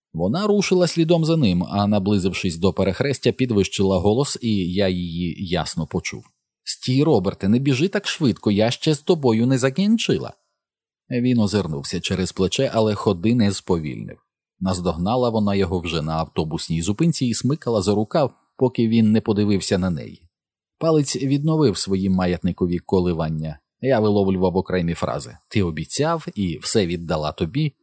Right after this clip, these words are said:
та ще, здається, хто ти такий, щоб мене судити?» Я не міг бачити обличчя Освальда, бо він стояв до мене спиною, але промовистими були його понурені плечі.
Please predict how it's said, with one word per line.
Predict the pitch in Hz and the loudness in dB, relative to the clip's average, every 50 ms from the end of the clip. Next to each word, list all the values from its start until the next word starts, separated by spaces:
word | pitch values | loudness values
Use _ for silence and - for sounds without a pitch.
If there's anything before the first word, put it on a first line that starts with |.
| _ _ _ | _ _ _
та | - 90 | -4 -4
ще, | - - - 107 98 90 | -4 -2 -2 -2 -2 0
здається, | 85 95 90 87 90 - - - 87 | 0 -2 -2 -2 -4 -4 -4 -6 -6
хто | - - - 107 - | -6 -2 -2 -2 -2
ти | - 90 | 0 -4
такий, | - - - - 139 143 | -6 -8 -4 -4 -4 -4
щоб | - - - 92 80 90 | -2 -2 -4 -2 0 0
мене | 92 82 82 76 | -2 0 0 0
судити?» | - - - 85 73 76 104 127 135 - 143 123 - - _ _ _ _ _ _ _ _ _ _ _ _ _ _ | 0 0 0 -2 -2 0 0 0 2 2 0 -2 -2 -4 _ _ _ _ _ _ _ _ _ _ _ _ _ _
Я | - 131 156 160 | -8 -4 0 2
не | 180 190 | 4 4
міг | 185 143 92 90 | 4 4 2 2
бачити | 85 85 82 - - - - 87 | -2 -2 -4 -4 -6 -2 0 0
обличчя | 87 90 95 95 85 - - - 87 - - | 0 2 0 0 0 -2 -2 -4 -4 -4 0
Освальда, | - 127 156 165 - 156 151 151 143 151 147 139 131 - | 2 2 2 2 2 0 -2 -2 0 0 -2 -2 -2 -2
бо | 135 127 131 | 0 0 2
він | 151 156 147 | 2 2 2
стояв | - - 147 143 143 139 135 | 0 0 0 0 2 0 2
до | 131 131 | 2 2
мене | 131 131 127 127 117 | 2 4 4 2 2
спиною, | - - - 107 90 85 82 80 80 82 82 78 - _ _ - | 0 0 0 2 2 2 0 0 -2 -2 -4 -6 -8 _ _ -6
але | 101 98 98 101 98 | -4 -2 0 0 0
промовистими | 87 92 90 90 98 123 - 123 90 - - 95 82 82 82 | 0 0 0 2 2 2 2 0 0 0 -2 -2 -2 -2 -2
були | 78 82 95 98 95 | -2 0 0 2 2
його | 87 87 85 92 92 - | 0 0 0 0 -2 0
понурені | - 101 101 95 90 85 87 82 85 90 92 | 2 2 2 2 2 0 -2 -2 -2 -2 -2
плечі. | - - 82 - - - - | -2 -4 -6 -4 -6 -12 -14